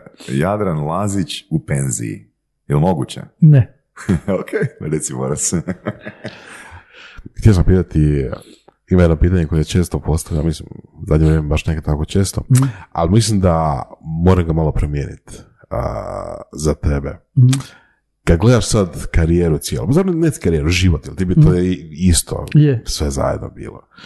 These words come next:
Speaker 3: Što je, što su neke od stvari koje si mislio da će biti lagane, a ispale su teške? I obrnuto, što je, što su stvari koje si mislio da će biti teške u životu, a ispale su lagane?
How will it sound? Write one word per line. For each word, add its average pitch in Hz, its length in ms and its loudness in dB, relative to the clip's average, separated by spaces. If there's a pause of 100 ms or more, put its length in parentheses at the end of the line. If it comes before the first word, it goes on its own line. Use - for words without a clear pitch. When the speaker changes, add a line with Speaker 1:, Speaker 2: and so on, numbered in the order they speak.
(1200)
Speaker 3:
Što - 340 2
je, 143 400 2 (580)
što - 240 2
su 131 100 2
neke 123 200 2
od 85 80 2
stvari 110 220 0
koje 87 280 0
si - 260 -2
mislio 98 360 2
da 85 60 2
će - 120 -8
biti 90 240 0
lagane, 76 340 -4
a - 40 -2
ispale 110 280 0
su 147 140 -2
teške? - 640 -6
I 80 160 2
obrnuto, 76 340 0
što - 180 -2
je, 101 160 2
što 117 160 0
su 113 140 2
stvari 113 260 0
koje 92 160 0
si - 120 -4
mislio 107 260 0
da 85 100 0
će - 120 -2
biti 92 180 0
teške 98 400 2
u 78 60 4
životu, 85 600 0
a - 100 -4
ispale 65 260 -4
su - 160 -10
lagane? - 380 -14